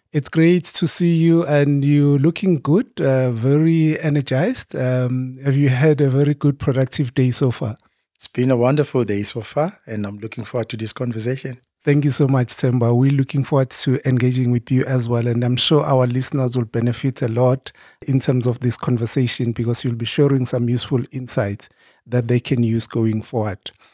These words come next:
Speaker 1: Before we actually start with the interview, Temba, you know, let's just get to know you as a person, you know, uh, who Temba is, uh, where did you grow up, you know, and maybe just what are some of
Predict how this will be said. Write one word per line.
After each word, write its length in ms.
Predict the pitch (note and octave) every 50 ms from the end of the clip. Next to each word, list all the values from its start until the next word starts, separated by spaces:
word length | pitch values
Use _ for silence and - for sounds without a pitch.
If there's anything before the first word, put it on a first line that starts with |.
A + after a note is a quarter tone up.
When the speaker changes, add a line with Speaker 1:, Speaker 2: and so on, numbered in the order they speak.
| _
Speaker 1:
Before 220 | - - A#3 A#3+ A3
we 160 | F#3+ E3+ -
actually 360 | E3+ E3 - - F3+ D#3 D#3
start 300 | D3 - - D#3 D3+ -
with 140 | C3+ C3+ B2
the 140 | C#3+ F3 -
interview, 480 | D3 C3+ - - C3+ A#2+ A#2+ B2 B2 A#2+
Temba, 500 | - - C#3 B2 B2+ A#2 A2 A#2+ - -
you 160 | B2+ B2+ C3
know, 140 | C3 C3+ C3+
let's 260 | C3+ D#3+ F3 - -
just 300 | - D3+ C3+ - - _
get 220 | - B2+ A#2+ -
to 120 | - B2+ A#2+
know 180 | B2+ C3 B2+
you 200 | B2 A#2 A#2+ A#2 -
as 180 | B2 A#2+ G#2+ G#2+
a 80 | G#2
person, 580 | - - - B2+ A2+ - - - G#2 G2 G2+ C3+
you 140 | C3 A#2+ B2
know, 240 | A#2+ B2+ C3+ C#3 C#3+ C#3+ C#3+ - -
uh, 240 | C3 B2 A#2+ A#2+ B2
who 200 | C3+ D#3+ F3+ F#3+
Temba 420 | - - E3 D#3 D3+ C#3 B2+ A#2+ - -
is, 440 | C3+ C3+ C3+ C3 B2+ B2 B2 - _ _ _ - - _ _ _
uh, 260 | - A#2+ A#2 A#2 A#2+ B2
where 220 | B2+ C#3 C#3+ D#3
did 200 | D#3 D#3+ D3 B2+
you 280 | C#3 C3+ C3+ C3 C3 A#2+
grow 260 | - - B2+ B2+ C3+ - - -
up, 480 | C3+ C3+ C3+ C3 C3 B2+ - _ - _
you 120 | - C3
know, 140 | A#2+ B2 B2
and 240 | B2 - C#3 C3 C3
maybe 260 | B2+ B2+ C3+ C#3+ C3+
just 540 | B2 C3 B2+ B2+ C3 - - - - - -
what 160 | C#3+ C#3 D3 D3+
are 80 | C3+
some 280 | - - D3+ C#3 C#3 C#3
of 220 | C3+ C3 - -